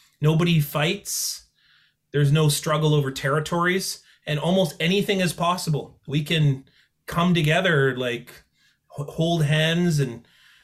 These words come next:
send people to the universe. Like, we could do anything if we decide that we're gonna work together, right? And we're gonna share, and we're not gonna create the one percent, right? We're not gonna create this idea of have and have-nots, but we're gonna have everybody be haves.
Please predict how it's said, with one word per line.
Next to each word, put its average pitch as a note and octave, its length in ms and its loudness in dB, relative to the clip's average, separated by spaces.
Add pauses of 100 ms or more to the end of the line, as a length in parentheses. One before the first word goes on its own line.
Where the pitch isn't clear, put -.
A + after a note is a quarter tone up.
send D#3 320 0
people D3+ 400 0
to D3 400 2
the C3+ 100 0
universe. D3 500 0
Like, D3 120 -2
we E3+ 100 0
could E3+ 160 2
do D#3 160 2
anything D#3+ 400 2
if C#3+ 160 2
we C#3+ 100 0
decide C#3 440 -2
that C#3 100 0
we're C3 80 -4
gonna B2+ 220 -4
work A#2+ 260 -8
together, C3+ 440 -2 (240)
right? A2+ 200 -12 (200)
And B2+ 100 -10
we're B2+ 80 -4
gonna B2+ 140 -6
share, C#3 560 -4 (340)
and C3 120 -6
we're C#3+ 80 2
not D3 180 2
gonna D3 160 0
create E3+ 360 -4
the D3+ 80 0
one B2 300 -8
percent, - 560 -14 (120)
right? C3 240 -12 (440)
We're C#3+ 100 -2
not C#3+ 120 -2
gonna C#3+ 180 -2
create D3+ 500 -2
this - 260 -6
idea B2 460 -6
of A#2 260 -8
have A#2+ 300 -8
and A2+ 120 -12
have-nots, G#2+ 680 -14
but A#2+ 160 -12
we're B2+ 100 -8
gonna C3 160 -6
have B2 200 -8
everybody C3 500 -2
be B2 180 -10
haves. A#2 640 -12